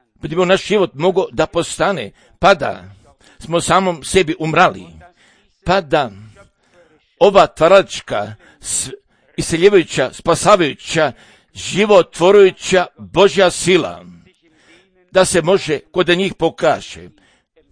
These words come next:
pa koji su je primili, pa koji su je doživjeli. Pa sada, brat Branham je podao dva primjerka. Sada,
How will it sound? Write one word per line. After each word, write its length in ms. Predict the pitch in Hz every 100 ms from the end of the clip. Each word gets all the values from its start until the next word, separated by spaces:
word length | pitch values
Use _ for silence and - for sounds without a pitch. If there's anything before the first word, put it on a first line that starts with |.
| _ _ _ _
pa 140 | 160
koji 220 | - 196
su 140 | 190 180
je 160 | 156
primili, 500 | - 165 139 104 95 _ _ _ _ _ _ _ -
pa 100 | 156
koji 220 | - 202
su 120 | -
je 60 | 170
doživjeli. 640 | 160 151 180 127 92 87 90 _ _ _ -
Pa 120 | -
sada, 380 | 190 175 - 127 - _ _ _
brat 220 | - 180 190
Branham 240 | 165 170 113 _ 147
je 260 | 143 165 - _ _ _ _ _
podao 240 | 190 180
dva 200 | 131 175
primjerka. 540 | - 156 160 - 104 98 _
Sada, 540 | - 170 185 127 92